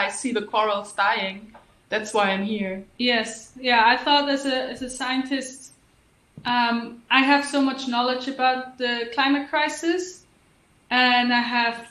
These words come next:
Speaker 2: my own experiences. And so doing the peacekeeping was, was a really cool task for me to do. And at the same time, I see what happens to the, the other people who are getting arrested, so I can make a, a judgment of whether or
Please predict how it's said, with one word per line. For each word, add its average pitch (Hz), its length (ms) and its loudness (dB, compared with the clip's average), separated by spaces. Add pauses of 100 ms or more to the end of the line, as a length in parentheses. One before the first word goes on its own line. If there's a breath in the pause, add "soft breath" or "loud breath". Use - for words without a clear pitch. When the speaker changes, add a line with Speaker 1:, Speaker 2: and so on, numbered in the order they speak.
Speaker 2:
my 226 260 -4
own 226 400 -4
experiences. 320 920 0
And 240 240 0
so 233 500 0
doing 269 260 8
the 277 100 0
peacekeeping 277 840 6
was, 240 340 0
was 240 160 -2
a 247 120 4
really 269 380 10
cool 254 260 6
task 240 380 6
for 240 120 0
me 226 220 4
to 226 120 -2
do. 320 440 8 (480)
And 254 180 8
at 247 120 4
the 262 60 4
same 277 340 10
time, 254 560 6 (140)
I 247 120 6
see 269 840 4 (920)
what 269 160 6
happens 269 500 4
to 269 60 -6
the, 254 160 2 (140)
the 269 120 2
other 262 200 2 (100)
people 262 220 0
who 254 180 0
are 226 80 0 (100)
getting 247 240 2
arrested, 233 580 -2
so 240 180 -2
I 226 80 2
can 233 360 -2 (420)
make 277 280 4
a, 247 380 2
a - 40 -8
judgment 269 580 2
of 240 180 -2
whether 247 260 2
or 240 100 2